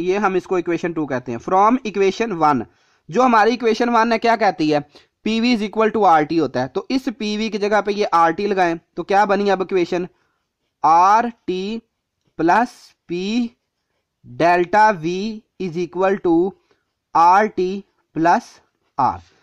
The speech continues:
अब देखिए इधर भी ये आ रहा है, ये उधर जाके माइनस हो जाएगा, क्या इक्वेशन बनी फाइनलाइज, P डेल्टा V is equal to आरटी प्लस R माइनस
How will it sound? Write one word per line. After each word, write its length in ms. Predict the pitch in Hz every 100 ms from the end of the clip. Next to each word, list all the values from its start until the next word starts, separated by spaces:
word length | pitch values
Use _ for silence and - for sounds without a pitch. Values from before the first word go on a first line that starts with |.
| _ _ -
अब 80 | 175
देखिए 280 | 175 202 233
इधर 220 | 202 220 233
भी 100 | 240
ये 80 |
आ 140 | 233 220
रहा 80 | 226
है, 60 |
ये 60 | 214
उधर 200 | 196 202
जाके 220 | 214 220
माइनस 320 | 190 175 190
हो 80 | 226
जाएगा, 220 | 214 214 214
क्या 180 | 208 208
इक्वेशन 400 | 196 190 208 196
बनी 200 | 202 202
फाइनलाइज, 500 | 185 185 190 196 -
P 320 | 190 196 220
डेल्टा 420 | 175 160 156 160
V 180 | 147 170 254 262 _ _ _ _ -
is 160 | 151
equal 340 | 160 165 208 202
to 260 | 190 190 233 _ _ _ _ _ _ _ _ _ _ -
आरटी 540 | 170 175 202 226 214 220 254 _ _ _ -
प्लस 420 | 185 240 285 - _ _ _ -
R 400 | 165 185 220 247 _ _ _ -
माइनस 640 | 156 180 208 240 277 302